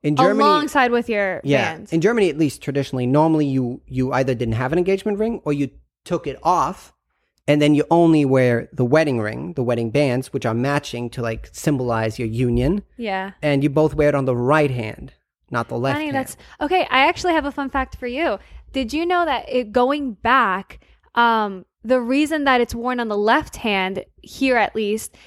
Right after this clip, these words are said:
Speaker 2: is because it was said that there's a vein that connects your fourth finger directly to your heart on your left hand?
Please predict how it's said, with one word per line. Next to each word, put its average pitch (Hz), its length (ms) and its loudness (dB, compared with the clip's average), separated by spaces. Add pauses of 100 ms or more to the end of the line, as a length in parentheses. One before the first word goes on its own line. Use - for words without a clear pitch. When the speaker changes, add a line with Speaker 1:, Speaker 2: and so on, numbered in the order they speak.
(120)
Speaker 2:
is 240 220 0
because 240 500 0
it 240 80 0
was 233 180 0
said 247 300 0
that 240 140 -2
there's 220 180 0
a 220 80 -2
vein 214 600 -2
that 208 140 2
connects 220 440 -2
your 208 80 -2
fourth 226 380 0
finger 226 360 0
directly 208 380 -2
to - 100 -8
your 196 120 -2
heart 196 300 0 (280)
on - 100 -2
your 220 80 2
left 202 220 0
hand? 220 260 -4